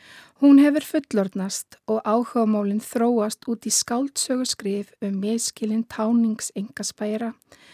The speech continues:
sem svipar til hennar sjálfrar, heimspekilegar hugleiðingar sem beinast inn á við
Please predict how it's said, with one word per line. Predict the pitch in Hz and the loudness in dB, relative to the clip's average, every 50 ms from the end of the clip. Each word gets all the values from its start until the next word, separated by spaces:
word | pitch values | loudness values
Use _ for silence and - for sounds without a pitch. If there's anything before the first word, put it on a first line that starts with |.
| - _ | -20 _
sem | - - - 285 277 262 | -10 -2 2 2 2 2
svipar | - - 277 269 277 277 - 240 - | 2 0 0 0 0 0 -2 -6 -6
til | - - - 220 214 202 - | -6 -8 -6 -6 -6 -4 -4
hennar | 214 190 190 190 | -4 -4 -4 -4
sjálfrar, | - - - - 190 185 190 196 208 233 254 - - _ _ _ _ _ _ _ - - _ _ _ - | -6 -8 -6 -6 -6 -6 -6 -6 -8 -10 -10 -12 -16 _ _ _ _ _ _ _ -20 -20 _ _ _ 0
heimspekilegar | - 277 285 294 285 - - - 240 - - 226 214 208 202 202 - - - | 4 6 6 6 6 2 -2 -4 -8 -6 -2 -2 -2 -2 -2 -4 -8 -4 -2
hugleiðingar | 220 214 220 220 220 226 226 233 233 240 233 - 240 240 - - | -2 0 0 0 0 0 0 0 0 -2 -2 -4 -6 -6 -6 -8
sem | - - 226 202 190 | -10 -8 -6 -6 -4
beinast | 196 196 202 196 190 - - - | -4 -4 -4 -4 -6 -8 -10 -8
inn | - 214 233 240 | -4 -2 -2 0
á | 254 247 | 0 -2
við | 247 247 262 | -4 -6 -6